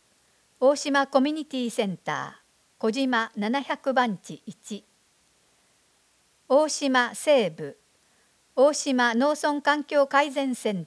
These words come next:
ター、大島北の二百五十二番地。大島南部、大島南部保育園、北の千四百九十二番地二。表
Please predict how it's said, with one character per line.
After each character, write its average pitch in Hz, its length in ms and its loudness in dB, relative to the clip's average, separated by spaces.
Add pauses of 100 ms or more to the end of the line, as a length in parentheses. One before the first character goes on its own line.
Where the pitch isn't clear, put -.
タ 135 420 -8
ー、 - 680 -8
大 285 120 4
島 262 340 -4
北 247 380 -2
の 208 300 -8 (260)
二 214 100 -4
百 285 360 -4
五 220 160 -2
十 269 240 -4
二 214 180 -2
番 214 380 -2
地。 - 260 -20 (1120)
大 294 220 4
島 254 460 -2
南 233 360 0
部、 151 220 -14 (1080)
大 285 180 4
島 294 320 -2
南 285 300 0
部 277 140 0
保 240 160 0
育 240 340 -2
園、 139 340 -8 (800)
北 254 340 -2
の 226 340 -2 (180)
千 311 300 0
四 240 200 0
百 190 360 -4
九 311 300 -4
十 180 240 -8
二 190 160 0
番 220 400 2
地 - 260 -16 (160)
二。 226 260 -4 (1500)
表 254 360 2